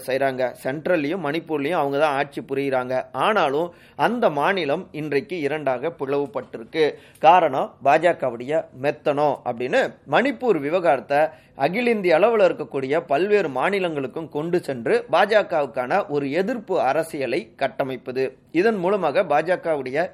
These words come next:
இமேஜை உடைப்பது. இன்னொரு பக்கம் இந்தியா கூட்டணி,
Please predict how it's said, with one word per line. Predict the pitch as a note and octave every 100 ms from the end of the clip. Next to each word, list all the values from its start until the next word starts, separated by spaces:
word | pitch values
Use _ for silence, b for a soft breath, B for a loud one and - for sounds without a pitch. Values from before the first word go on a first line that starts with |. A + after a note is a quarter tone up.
| -
இமேஜை | D3 E3 D#3+ C#3 E3+ -
உடைப்பது. | C3+ D3 C3+ C3+ B2+ C#3+ C#3 B B -
இன்னொரு | G#3 D4 C4+
பக்கம் | - C#3 D3+ D#3 - -
இந்தியா | F#3+ C4+ C4 A3+
கூட்டணி, | - F3+ E3+ D#3